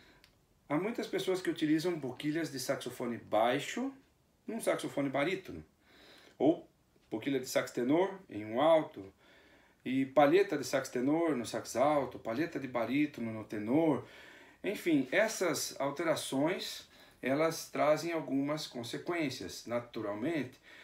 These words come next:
porque uma boquilha, quando ela é projetada para um saxofone, ela não tem só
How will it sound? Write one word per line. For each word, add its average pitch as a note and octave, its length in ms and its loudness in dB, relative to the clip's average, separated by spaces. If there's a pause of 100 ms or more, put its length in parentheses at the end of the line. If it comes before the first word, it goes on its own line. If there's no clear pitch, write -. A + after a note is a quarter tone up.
(140)
porque A#2 220 -6
uma C#3 120 2
boquilha, B2+ 380 -4
quando B2 240 -4
ela A#2 120 -2
é A2+ 40 -6
projetada B2 800 -4
para G#2 240 -8
um G2+ 60 -8
saxofone, D#3 800 -4 (360)
ela C#3 180 0
não D3+ 160 0
tem G3+ 160 -4
só D3+ 300 2